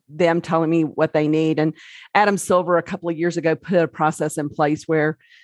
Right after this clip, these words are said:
they had to have mental health professionals on, uh, staff of teams, or at least recommendations. That's true for most teams now. And what I find is a lot of guys, n-, not for fault of the team or the N B A or N F L or any other organization,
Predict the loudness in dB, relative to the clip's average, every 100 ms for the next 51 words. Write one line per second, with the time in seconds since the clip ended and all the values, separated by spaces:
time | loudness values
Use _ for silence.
0 | _ 0 2 0 0 0 0 0 -2 -4
1 | -2 -4 -2 -4 -4 -4 0 0 0 -4
2 | -4 -8 -2 0 2 2 -2 -2 -2 -2
3 | -4 -4 0 0 0 -2 -2 0 0 0
4 | -4 -2 -4 -2 -4 -2 0 2 2 0
5 | -4 -4 -12 -10 0 0 0 -4 -2 0
6 | 0 2 0 -2 -4 -2 0 0 2 2
7 | 4 2 -4 -20 -20 -4 0 4 4 2
8 | 0 -2 0 2 2 0 -2 -4 -6 -6
9 | -2 2 2 2 0 0 2 2 0 -6
10 | -14 _ _ _ -10 -4 0 0 0 -2
11 | -2 -10 -20 -2 -2 -2 -6 -10 -6 -4
12 | 0 0 0 -2 -2 0 0 2 2 2
13 | 2 0 0 0 0 -2 -2 -2 -2 -4
14 | -2 0 2 2 0 0